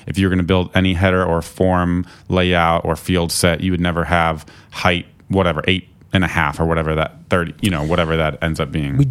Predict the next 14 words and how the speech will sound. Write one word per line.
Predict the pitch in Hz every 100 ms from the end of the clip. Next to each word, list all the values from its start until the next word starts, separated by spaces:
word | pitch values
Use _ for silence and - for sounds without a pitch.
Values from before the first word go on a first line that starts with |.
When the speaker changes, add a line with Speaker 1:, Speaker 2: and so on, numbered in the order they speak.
| 123
Speaker 2:
we | - 139
don't | 120 185 208
use | 196 190 165
fixed | - 151 151 -
heights | 135 131 131 -
for | - 123 120 120 120 - -
things | - - 131
Speaker 1:
Nine | 123
and |
a |
half, | 123 - 120 113
Speaker 2:
that | -
Speaker 1:
I |
guess. | 95 -